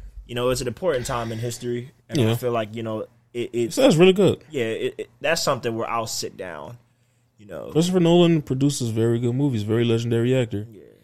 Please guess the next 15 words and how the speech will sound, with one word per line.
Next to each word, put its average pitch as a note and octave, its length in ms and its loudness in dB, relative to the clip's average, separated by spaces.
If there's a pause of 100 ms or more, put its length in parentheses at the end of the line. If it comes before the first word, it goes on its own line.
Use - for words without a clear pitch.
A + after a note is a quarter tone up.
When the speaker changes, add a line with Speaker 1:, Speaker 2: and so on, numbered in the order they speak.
(320)
Speaker 2:
Batman, A#2+ 600 8
all A2+ 240 6
the - 40 6
Batmans. B2 760 4 (880)
Speaker 1:
Yeah, A2 120 -10
it's A2 100 -6
not B2+ 60 -2
like A2+ 80 -2
I'm A2+ 60 -2
gonna A#2 140 -2
be, G#2+ 140 -2
like, G#2 160 -6 (140)
bored A2+ 280 -2
to G#2 60 -8
death F#2 300 -6